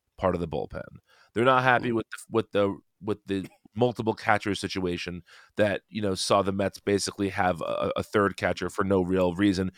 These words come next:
Speaker 1: with no intention of playing three catchers on the team. So I think that they are, they're a little bit upset about the roster management side of it,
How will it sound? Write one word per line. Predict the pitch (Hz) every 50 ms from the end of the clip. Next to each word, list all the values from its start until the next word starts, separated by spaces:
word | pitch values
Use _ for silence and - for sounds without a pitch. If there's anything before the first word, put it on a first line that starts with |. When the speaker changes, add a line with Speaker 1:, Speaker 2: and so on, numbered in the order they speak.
| - -
Speaker 1:
with | 113 104 113
no | 143 139 135
intention | 123 107 - 127 117 104 107 101
of | 95 -
playing | _ - 117 104 95 92 92
three | - - 92
catchers | 87 - 98 92 92 - 80 82
on | 90 82
the | 76 71
team. | - - 85 60 50 62 - _ - - - - _
So | - - 151
I | 147
think | - 190 202 185
that | 180 165 143
they | 160 151 151
are, | 143 131 127 123 - - _ - 139
they're | 113 120 120 117
a | 117
little | 127 139 156
bit | 151 147 123 -
upset | 113 110 - 131 113
about | 107 107 104 _
the | 104
roster | 92 95 104 104 104 - - 110 - -
management | 98 101 101 104 98 90 92 92 92 82 - _ _
side | _ - - - 101 90 87 87
of | 90 90 85
it, | 87 80 _